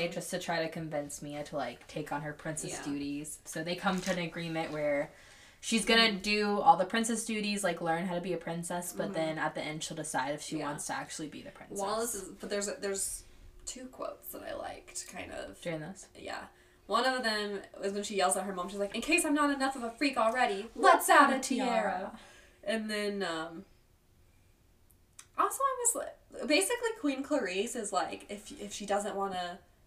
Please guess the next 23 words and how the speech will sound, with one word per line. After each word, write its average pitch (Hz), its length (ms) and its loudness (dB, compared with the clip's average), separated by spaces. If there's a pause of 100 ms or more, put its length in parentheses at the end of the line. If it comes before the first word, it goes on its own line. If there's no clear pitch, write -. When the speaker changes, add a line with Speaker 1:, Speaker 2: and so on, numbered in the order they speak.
(640)
Speaker 1:
if 202 120 -8
she, 214 160 -2
like, 190 180 0
renounces 196 480 0
her 202 100 -10
title, 190 440 0
like, 160 320 -4 (280)
Genovia 196 480 0
will 175 100 -6
cease - 300 -4
to 190 120 -6
exist 180 340 -4
as 175 140 -8
we 165 100 -8
know 160 160 -8
it. - 80 -4 (120)
Speaker 2:
<laughs> - 100 -6
I 262 60 6
know. 208 360 0
Speaker 1:
And 247 80 -4
I 277 100 4
was 285 120 6
like, 262 240 0